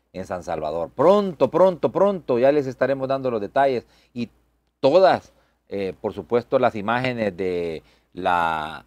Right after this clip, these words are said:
eh, clínica, la sucursal de Look Dental Clinic aquí en San Sa-, en San Salvador. Fíjense que los tratamientos son muchísimo más baratos, los presupuestos que te hagas todos estos, eh,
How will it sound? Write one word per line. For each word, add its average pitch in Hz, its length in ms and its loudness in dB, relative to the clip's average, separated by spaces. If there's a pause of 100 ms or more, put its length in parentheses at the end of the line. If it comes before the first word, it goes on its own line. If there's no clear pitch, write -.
eh, 87 200 -16
clínica, 117 680 -4
la 87 180 -6
sucursal 98 680 -4
de 82 420 -6
Look 101 180 -8
Dental 95 320 -8
Clinic 98 340 -12
aquí 87 160 -14
en 87 40 -12
San 90 100 -16
Sa-, 87 180 -12 (280)
en 85 140 -14
San 87 160 -10
Salvador. 87 340 -6
Fíjense 131 320 -8
que 131 140 -10
los 120 120 -8
tratamientos 117 680 -8
son 127 160 -8
muchísimo 117 480 -10
más 117 140 -4
baratos, 117 400 -2
los 117 120 -8
presupuestos 101 580 -10
que 104 80 -10
te 98 140 -8
hagas 98 260 -6 (460)
todos 107 380 -4 (160)
estos, 101 600 -6
eh, 78 720 -8